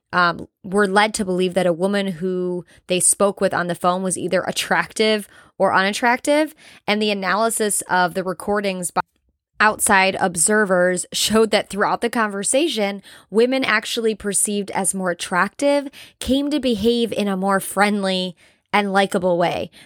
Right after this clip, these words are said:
than those who were perceived as less attractive. So it suggested that participants' expectations were not only shaped by their own perceptions, um, of the conversating partner, but they also seemed to elicit those behaviors that confirmed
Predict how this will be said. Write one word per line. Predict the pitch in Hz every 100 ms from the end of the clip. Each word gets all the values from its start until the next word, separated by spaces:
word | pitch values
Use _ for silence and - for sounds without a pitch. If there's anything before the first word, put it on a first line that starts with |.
| -
than | 202
those | 202 196 196
who | 202
were | 190
perceived | 185 - 185 185 180 175
as | 185 185 180 -
less | 175 220 254 -
attractive. | - - 156 - - 69 - - -
So | - - 226 -
it | 226
suggested | - 226 240 247 320 269
that | -
participants' | 208 202 214 196 196 185 -
expectations | 196 - 208 - 214 214 196 185 170
were | 185
not | 185 180
only | 208 226
shaped | 190 - 196 190
by | - 170
their | 165 170 -
own | - 285 381
perceptions, | 277 190 - - - 160 165 220 214 - _ - - _ _ -
um, | 190 180 170 170 -
of | 214 180
the | 214 196 196 - _ _
conversating | - 208 208 202 - 196 185 180 175 -
partner, | - 180 - 226 226
but | 202
they | 214 196
also | 196 208 -
seemed | 254 254 240
to | 226
elicit | 190 190 190 -
those | 196 190
behaviors | - 190 190 285 226 196 -
that | 180 180
confirmed | - 190 175 - - 233 196 170 175 214